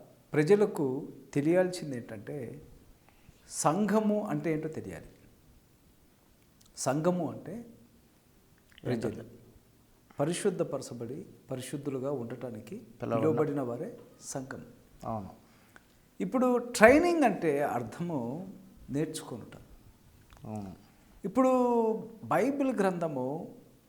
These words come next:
Speaker 1: పరిశుద్ధుడి దగ్గర నేర్చుకోవాలన్నా, అపవిత్రుడి దగ్గర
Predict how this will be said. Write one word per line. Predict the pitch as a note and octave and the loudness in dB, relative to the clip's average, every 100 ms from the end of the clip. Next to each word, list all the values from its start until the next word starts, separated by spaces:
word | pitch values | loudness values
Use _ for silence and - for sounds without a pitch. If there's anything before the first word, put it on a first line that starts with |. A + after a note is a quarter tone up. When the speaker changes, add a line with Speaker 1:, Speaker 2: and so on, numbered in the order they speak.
| _ _ _ _ _ _ _ _ _ | _ _ _ _ _ _ _ _ _
Speaker 1:
పరిశుద్ధుడి | D3+ F3+ G3+ A3 - C4 B3+ | 2 2 2 -2 0 -2 6
దగ్గర | A3 - G3 | 8 8 4
నేర్చుకోవాలన్నా, | F3 D#3+ - - C#3+ A#2+ A#2 D#3+ - - - _ - | 4 0 -2 -2 0 0 -2 -6 -12 -20 -20 _ -8
అపవిత్రుడి | - D#3+ E3+ F3 E3 | -6 -2 -2 -2 -2
దగ్గర | C#3 A#2 C3 | -2 -4 -8